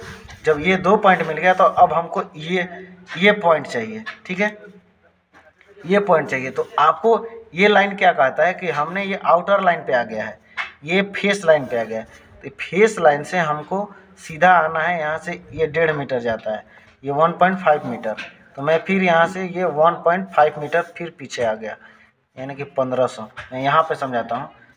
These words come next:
यहाँ से मैं पन्द्रह सौ इधर आ गया। Same होता है, ये दो side का, दो side का इधर होगा, तो same आपको इसमें ज़रूरत पड़ेगा। आप कुछ भी कर सकते हैं, इसमें ज़्यादा दिक्कतें नहीं होगी।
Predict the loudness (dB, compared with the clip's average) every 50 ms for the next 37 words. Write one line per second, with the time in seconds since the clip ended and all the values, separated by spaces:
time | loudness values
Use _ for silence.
0 | _ _ _ _ _ _ _ _ _ _ -16 -8 -2 0 2 2 2 2 0 -4
1 | -2 -2 -4 -4 -6 -8 -2 -2 0 0 2 2 2 2 0 -6 -8 -4 -6 -4
2 | -4 -6 -8 -10 -16 -18 -18 -20 _ _ _ _ _ _ _ _ _ _ _ _
3 | -20 _ _ _ _ _ _ _ _ _ _ _ _ _ _ _ _ _ _ _
4 | _ _ _ _ 2 4 4 4 4 4 4 4 4 2 2 -2 -6 -16 -18 -20
5 | -12 -6 -6 -4 -2 0 0 4 4 2 4 6 6 6 6 6 4 -2 0 0
6 | 0 0 4 6 6 6 8 6 4 4 4 2 0 0 -2 -8 -4 -4 -2 2
7 | 4 2 2 2 0 -8 -10 -10 -10 -14 -20 -20 -20 -20 -20 _ _ -16 -14 -10
8 | -4 -4 -4 -2 0 0 2 2 2 0 2 0 0 0 2 0 -2 -4 -6 -16
9 | -20 -18 -18 -18 -18 _ _ -20 _ _ _ -8 -8 -8 -6 -6 -8 -4 -4 -2
10 | 2 2 2 2 2 -6 -4 -4 -4 -4 -4 -6 -2 0 0 2 0 0 -4 -6
11 | -8 -8 -6 -6 -6 -6 -6 -6 -8 -10 -12 -14 -18 -20